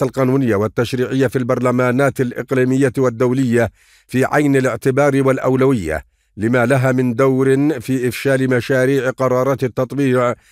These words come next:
مع الكيان الصهيوني، وفي قوننة عملية المقاطعة داخل الهيئات التشريعية القطرية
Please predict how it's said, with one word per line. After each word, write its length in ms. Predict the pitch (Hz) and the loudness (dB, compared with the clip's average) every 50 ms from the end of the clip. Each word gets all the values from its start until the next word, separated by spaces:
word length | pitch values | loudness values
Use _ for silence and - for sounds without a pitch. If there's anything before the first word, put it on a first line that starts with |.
| _ _ _ - | _ _ _ -8
مع 160 | 101 113 107 | -4 -2 -2
الكيان 440 | 131 123 - - 131 131 127 127 123 | -2 -2 0 0 0 2 2 2 0
الصهيوني، 760 | 120 - - 131 113 110 117 120 117 117 120 113 98 98 87 - _ _ _ _ _ _ | -2 -2 -2 0 0 2 2 2 2 2 0 0 0 -2 -4 -6 _ _ _ _ _ _
وفي 320 | - 104 107 - 135 123 113 | -4 -4 -2 0 0 0 0
قوننة 500 | - - 123 113 110 123 135 131 127 113 - | 0 -2 0 0 0 2 2 0 0 0 -2
عملية 480 | 127 117 120 123 123 123 135 135 135 113 - | -2 -2 0 0 0 0 2 0 0 0 0
المقاطعة 760 | 135 123 120 123 - - 131 120 - 139 123 127 127 - 131 | -2 -2 -2 -2 -2 -2 -2 -2 -2 -4 -4 -2 -2 -4 -2
داخل 320 | 120 131 135 123 - 135 | 0 -2 -2 -2 -2 -2
الهيئات 460 | 127 120 117 123 131 196 135 139 120 | -2 -2 0 -2 -2 -2 -2 -4 -4
التشريعية 680 | 135 110 - 131 117 120 135 135 127 - 139 143 139 127 - 143 | -6 -4 -4 -4 -4 -2 -4 -4 -4 -2 -2 -2 -2 -2 -2 -2
القطرية 800 | 127 123 117 107 _ 143 143 143 143 131 101 85 87 90 82 | -2 -2 -4 -4 _ -6 -4 -2 -2 -2 -2 -2 -4 -4 -6